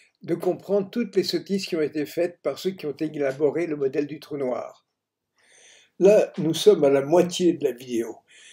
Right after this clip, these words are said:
Tout ce que je vous ai expliqué est déjà très difficile à assimiler.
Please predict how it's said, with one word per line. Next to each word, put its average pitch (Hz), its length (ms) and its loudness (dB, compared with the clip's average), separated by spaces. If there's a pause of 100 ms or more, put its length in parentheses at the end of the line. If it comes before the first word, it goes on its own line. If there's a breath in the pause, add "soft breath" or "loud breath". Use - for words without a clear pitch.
(280 loud breath)
Tout 226 140 2
ce 180 80 0
que 185 140 -2
je 160 60 -2
vous 151 240 -2
ai 151 80 4
expliqué 151 560 2
est - 40 4
déjà 147 480 0 (140)
très 196 220 4
difficile 160 560 -4
à 131 60 4
assimiler. 135 600 -4